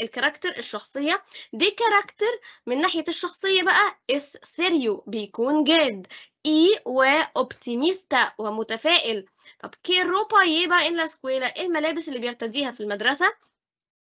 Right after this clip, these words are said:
هنقول بقى في المدرسة بيرتدي كذا. إن لا اسكويلا، في المدرسة يبقى بيرتدي. وقلنا عشان نقول اللبس بنقول أداة النكرة، اللبس اللون.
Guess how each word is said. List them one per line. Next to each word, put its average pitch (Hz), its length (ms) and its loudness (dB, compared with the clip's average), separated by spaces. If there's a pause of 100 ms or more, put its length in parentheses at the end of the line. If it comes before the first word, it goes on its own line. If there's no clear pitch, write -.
(340)
هنقول 254 260 0
بقى 240 160 4
في 240 100 -8
المدرسة 226 460 -2
بيرتدي 269 560 -4
كذا. 226 340 -6 (440)
إن 339 280 2
لا 262 320 2
اسكويلا، 370 640 0
في - 120 -8
المدرسة 233 640 -2
يبقى 247 600 0
بيرتدي. 254 720 -2 (320)
وقلنا 247 300 2
عشان 214 260 -4
نقول 269 260 -4
اللبس 285 320 -4
بنقول 220 260 -6
أداة - 300 -2
النكرة، 233 640 -2
اللبس 233 460 -4
اللون. 226 460 2